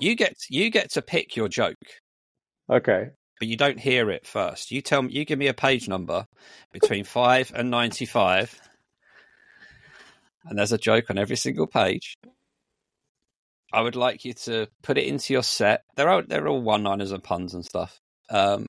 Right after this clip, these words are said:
Speaker 1: and record it, post it, link it, and see if it gets some traction and a bit of fun. I'm
Speaker 2: Oh,
Speaker 1: intrigued to
Speaker 2: this
Speaker 1: see how people do it.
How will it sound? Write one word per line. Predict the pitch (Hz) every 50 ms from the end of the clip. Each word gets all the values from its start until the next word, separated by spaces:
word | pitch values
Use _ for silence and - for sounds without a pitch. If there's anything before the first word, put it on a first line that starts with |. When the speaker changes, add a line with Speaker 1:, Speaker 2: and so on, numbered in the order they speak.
| - -
Speaker 1:
and | 113 107 107 107 101 101 98 98 - - - - _ _ _ _ _ _ _ _ _ _ _ _ _ _ _ _ _ _ -
record | - 120 - - - 135 127 117 104
it, | 107 104 98 - - _ _ _
post | - - 110 110 104 - - 101
it, | 95 95 - - - _ _ _ _ -
link | 104 107 104 107 104 -
it, | 107 95 92 87 - - _ _ _ _ _ _ _ _ _ _ _ _ _ _ _
and | 90 92 95 98 95 - - - - _ _ _
see | - - 123
if | 110
it | -
gets | - 107 101 -
some | - 107
traction | 98 - 117 113 - - - 101 92
and | 95
a | 98
bit | - 101 -
of | 117 -
fun. | - 98 90 - - -
I'm | 104 120
Speaker 2:
Oh, | 123
Speaker 1:
intrigued | 117 110 - 147 143 127 120
to |
Speaker 2:
this | - 127
Speaker 1:
see | - - 131 117
how | 113 120 120 120
people | 117 - 123 117 113 117 110
do | 101 - 110
it. | 113 110 110